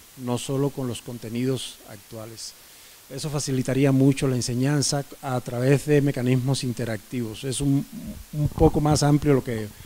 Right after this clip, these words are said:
me gustaría transmitirles, pero, eh, es el tiempo que tenemos por esta vez. Mi nombre es Aide Orlando, me localizan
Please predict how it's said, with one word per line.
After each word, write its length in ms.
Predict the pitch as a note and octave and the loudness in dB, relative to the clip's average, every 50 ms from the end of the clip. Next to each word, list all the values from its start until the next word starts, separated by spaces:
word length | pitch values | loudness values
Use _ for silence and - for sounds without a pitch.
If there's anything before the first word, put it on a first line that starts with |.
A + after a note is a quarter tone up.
| - - - - | -18 -20 -16 -10
me 120 | - C3 B2+ | -4 0 2
gustaría 600 | B2 A2 - C3 C3 C#3 D3+ D3+ D3 C#3 C3 B2 | 4 4 4 4 4 4 6 6 6 6 4 2
transmitirles, 720 | - B2+ A#2+ A2+ A2+ B2 - C#3+ C#3 C#3 C#3+ D3 B2 - - | -2 -4 -4 -2 -2 -2 -2 -2 -4 -2 -2 -2 -2 -4 -6
pero, 340 | C3 A#2+ A#2 A2+ A2 - A#2+ | -6 -4 -4 -4 -4 -4 -4
eh, 360 | A#2 A2+ A#2 A2 A2 - - - | -4 -4 -6 -6 -8 -10 -10 -8
es 220 | C3 B2 - - | -6 -6 -4 -4
el 80 | B2+ A#2+ | -6 -4
tiempo 260 | - C3+ B2+ A#2+ B2+ | -2 -2 -2 -2 -2
que 80 | - | -4
tenemos 320 | A2+ B2 A#2+ C3 C3 B2+ - | -4 -4 -2 0 0 0 0
por 160 | - B2+ A#2+ | 0 -2 -2
esta 240 | A2+ - - B2+ A2+ | -4 -2 0 0 2
vez. 360 | G#2+ A2 A2 G#2 - - - - - - - - - | 2 2 4 4 2 2 0 -4 -10 -20 -16 -4 4
Mi 80 | C3+ | 8
nombre 200 | C3 C3+ C3+ C#3+ | 10 10 10 10
es 100 | C3 - | 10 8
Aide 200 | C#3 C#3+ C#3 C#3+ | 8 8 8 8
Orlando, 500 | C3+ C3 D3+ E3+ F#3 F#3+ F#3 E3 F#3 F3+ | 8 8 8 8 8 8 8 8 8 8
me 480 | E3 D#3 C#3+ C3+ B2+ B2 B2 A#2+ A#2+ A#2+ | 8 8 6 6 6 4 4 2 2 2
localizan 840 | A#2+ B2 A#2+ B2+ B2+ C3 C#3 C3+ - D#3+ D3+ D3 C#3 B2+ A#2 A2 | 2 2 2 2 2 2 2 4 4 2 2 2 2 2 0 -4